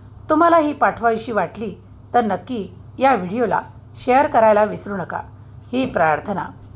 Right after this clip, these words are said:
ऐकल्याने किंवा म्हटल्याने सुद्धा तुमचे पापकर्म नष्ट करणारे आशीर्वाद देव पाठवतील, यावर विश्वास ठेवा. स्वामी माऊलींची अफाट अनंत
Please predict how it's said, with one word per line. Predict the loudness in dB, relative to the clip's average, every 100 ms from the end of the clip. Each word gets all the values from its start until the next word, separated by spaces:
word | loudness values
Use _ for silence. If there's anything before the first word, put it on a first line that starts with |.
| 0
ऐकल्याने | 2 2 2 2 2 -6 -18 -14 -4
किंवा | 2 2
म्हटल्याने | 0 0 0 2 0
सुद्धा | -6 -2 0 0 -4 -20 -20 -6
तुमचे | -4 0 0
पापकर्म | 2 2 0 0 -4 -2
नष्ट | -4 -4 -2
करणारे | 0 2 2 0
आशीर्वाद | -2 -4 -2 0 0 -2 -18 -20 -4
देव | 2 2
पाठवतील, | 2 0 -2 -6 -6 -12 -14 -20 -4
यावर | 2 4 4
विश्वास | 0 -4 0 0 0 -4
ठेवा. | -8 -8 -10 -20 -20 -20 -20 -2
स्वामी | 2 2 2
माऊलींची | 0 0 0 -6 -8 -10 -16 -8 -2
अफाट | -2 0 -4 -4 -10 -18 -2
अनंत | 0 2 0